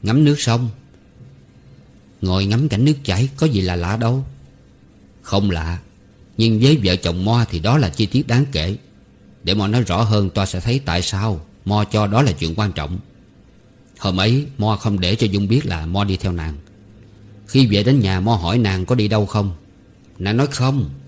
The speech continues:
nàng ở nhà cả ngày. Mo có cảm tưởng như nàng không nói dối Mo. Việc nàng đi chơi một mình trong sở thú không có gì đáng để nàng phải nói dối hết. Mo có cảm tưởng như nàng đã quên.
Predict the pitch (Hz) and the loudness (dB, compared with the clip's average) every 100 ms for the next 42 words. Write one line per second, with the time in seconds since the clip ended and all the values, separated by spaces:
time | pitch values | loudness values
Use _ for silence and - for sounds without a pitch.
0 | - - 101 107 135 113 107 127 104 95 | -20 -8 -2 2 4 4 2 0 0 0
1 | 92 82 - - - - - - - - | -4 -8 -16 -20 -20 -20 -20 -20 -20 -20
2 | - - - 127 120 139 139 123 131 107 | -20 -20 -8 -2 0 0 0 0 2 2
3 | 135 117 95 - 110 117 123 127 151 107 | 4 4 2 -2 -2 0 2 2 2 2
4 | 104 92 - - - _ - - - - | -2 -6 -20 -20 -20 _ -20 -20 -20 -20
5 | - - 101 107 110 110 117 123 113 92 | -18 -2 0 2 0 2 2 2 2 2
6 | 101 95 120 113 107 127 135 156 120 135 | -2 0 0 0 0 2 2 0 -2 0
7 | 110 87 82 107 147 95 104 110 - - | 0 -2 -2 -2 -2 -2 -2 -4 -6 -6
8 | 95 85 104 127 120 143 135 139 - - | -6 -4 -2 2 2 2 0 -2 -6 -18
9 | - - - - - - - 101 104 113 | -20 -20 -20 -20 -20 -20 -6 -2 -2 -2
10 | 107 98 107 95 117 110 101 98 87 - | -4 -4 -4 -2 0 2 0 -2 -4 -10
11 | - 90 87 101 127 110 - - 117 123 | -6 -4 -2 -2 0 -2 -8 -2 2 4
12 | 113 | 2